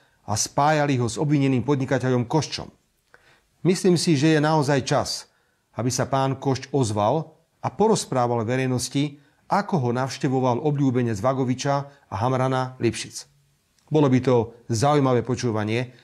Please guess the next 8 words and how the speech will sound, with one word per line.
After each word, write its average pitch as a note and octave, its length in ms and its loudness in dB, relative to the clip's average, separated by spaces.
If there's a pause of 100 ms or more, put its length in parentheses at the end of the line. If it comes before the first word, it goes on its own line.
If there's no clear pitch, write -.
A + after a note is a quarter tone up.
(200)
čo C3+ 160 0
za C3+ 160 4
lotra C3 640 0
máme B2+ 320 0
na A2+ 80 -2
funkcii B2 640 -2
špeciálneho A2+ 560 -2
prokurátora. F#2 560 -8